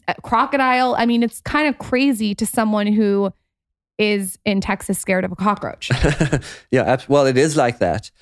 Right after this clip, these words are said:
Speaker 2: I mean, literally, you can walk out of my house and there'll be an elephant feeding in the garden. There's, you know, a leopard that walks past the, you know, the front of the house every day.
Speaker 1: <laughs>
Speaker 2: Just wild. We're there in amongst it.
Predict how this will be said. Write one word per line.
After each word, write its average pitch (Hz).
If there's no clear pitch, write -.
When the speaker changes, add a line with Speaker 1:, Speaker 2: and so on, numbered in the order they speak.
Speaker 2:
I -
mean, 139
literally, 160
you 139
can 120
walk 127
out 131
of 123
my 113
house 117
and 104
there'll 101
be 104
an 98
elephant 110
feeding 104
in 107
the 101
garden. 104
There's, 92
you 117
know, 101
a 104
leopard 107
that 101
walks 104
past 104
the, 95
you 117
know, 101
the 98
front 107
of 104
the 95
house 107
every 101
day. 98
Speaker 1:
<laughs> -
Speaker 2:
Just 170
wild. 117
We're 110
there 123
in 127
amongst 113
it. 82